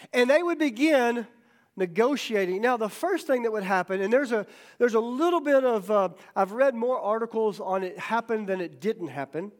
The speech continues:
okay? But I'm gonna say, for the sake of argument, that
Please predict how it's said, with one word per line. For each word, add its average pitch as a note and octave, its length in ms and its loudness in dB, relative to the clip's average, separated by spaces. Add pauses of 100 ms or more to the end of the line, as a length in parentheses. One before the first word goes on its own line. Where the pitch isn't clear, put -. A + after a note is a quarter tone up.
okay? F#3 380 -2 (300)
But E3 120 0
I'm A3 180 0
gonna A3 200 -4
say, G3+ 260 -2
for G3 140 -10
the D3+ 100 -8
sake F#3 300 -4
of E3 120 -12
argument, D3+ 500 -6
that D3+ 260 -2